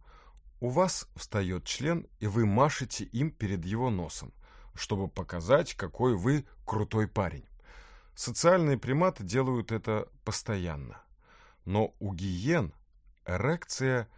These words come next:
признак социального подчинения. Когда самец сталкивается с угрозой со стороны самки, у него возникает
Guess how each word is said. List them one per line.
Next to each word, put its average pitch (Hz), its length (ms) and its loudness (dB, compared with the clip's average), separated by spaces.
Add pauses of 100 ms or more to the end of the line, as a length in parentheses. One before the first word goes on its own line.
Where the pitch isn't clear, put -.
(340)
признак 123 600 0
социального 104 760 0
подчинения. 110 880 -2 (800)
Когда 107 340 2
самец 113 680 -2
сталкивается 92 840 -2
с - 140 -12
угрозой 95 500 0
со 85 160 -10
стороны 87 420 -6
самки, 143 600 -2 (440)
у 104 100 2
него 107 280 6
возникает 110 760 0